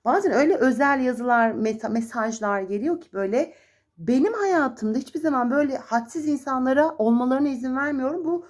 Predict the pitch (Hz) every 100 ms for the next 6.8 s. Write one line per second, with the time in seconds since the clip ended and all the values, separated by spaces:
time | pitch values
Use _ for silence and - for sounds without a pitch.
0 | _ _ _ - 294 359 320 294 311 294
1 | 277 180 160 139 - - _ - _ _
2 | 254 269 285 359 349 285 269 254 254 233
3 | 226 226 196 185 214 202 226 269 285 277
4 | 285 330 254 247 - 208 190 220 320 240
5 | 233 190 208 190 190 180 269 226 160 151
6 | 156 220 240 240 190 190 294